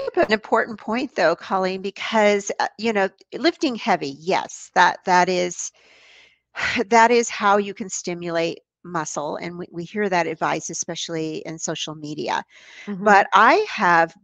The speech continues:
Speaker 1: blown discs in my back, so I cannot,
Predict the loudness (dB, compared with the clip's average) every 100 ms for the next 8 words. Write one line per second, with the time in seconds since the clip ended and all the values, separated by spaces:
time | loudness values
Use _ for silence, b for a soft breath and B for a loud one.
0 | -4 0 0 -2 -4 -4 -4 -10 -10 -10
1 | -8 -8 -4 -4 -6 _ -12 0 4 4
2 | 2 0 0 -2 -6 -10 -10 -10 -4 2
3 | 4 4 2 -4 -10